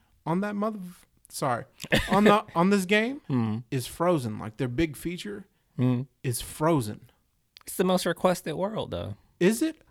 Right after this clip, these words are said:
Speaker 2: Mm-hmm.
Speaker 1: Compared to Wreck-It Ralph?
Speaker 2: And Big Hero six?
Speaker 1: Wreck-It, Re-,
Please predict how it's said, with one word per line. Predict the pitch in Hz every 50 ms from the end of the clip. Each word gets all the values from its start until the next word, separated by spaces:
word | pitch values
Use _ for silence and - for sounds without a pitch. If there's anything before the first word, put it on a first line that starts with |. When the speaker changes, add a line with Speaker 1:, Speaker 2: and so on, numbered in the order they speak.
| _ -
Speaker 2:
Mm-hmm. | 180 175 180 175 202 208 - _ _
Speaker 1:
Compared | - 180 - 196 214 220 175
to | 180
Wreck-It | 160 175 202 214 - 170 -
Ralph? | - 117 147 226 - - - - - - - - - _ _ _ _ _ _ _ _ _ _ -
Speaker 2:
And | 98 98 95 92
Big | 85 95 92 -
Hero | 107 104 104 104
six? | - - 160 185 185 - -
Speaker 1:
Wreck-It, | 151 143 - - - 277 - -
Re-, | 175 208 233 - - 170 156